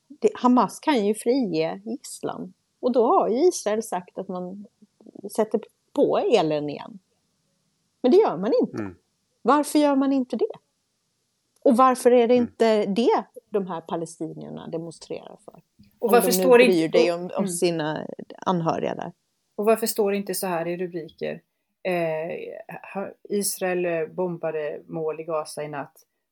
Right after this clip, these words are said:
Speaker 3: Hamas ger fortfarande inte upp
Speaker 1: Exakt.
Speaker 3: gisslan.
Speaker 1: Exakt.
Speaker 3: Alltså, varför ställer man inte det här mot varandra hela tiden?
Speaker 1: Exakt, och flytta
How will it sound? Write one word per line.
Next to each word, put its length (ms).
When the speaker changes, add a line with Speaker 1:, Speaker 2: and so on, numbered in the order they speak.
Speaker 3:
Hamas 320
ger 80
fortfarande 420
inte 240
upp 260
Speaker 1:
Exakt. 560
Speaker 3:
gisslan. 460
Speaker 1:
Exakt. 500
Speaker 3:
Alltså, 200
varför 120
ställer 260
man 100
inte 120
det 40
här 60
mot 280
varandra 280
hela 160
tiden? 140
Speaker 1:
Exakt, 400
och 80
flytta 720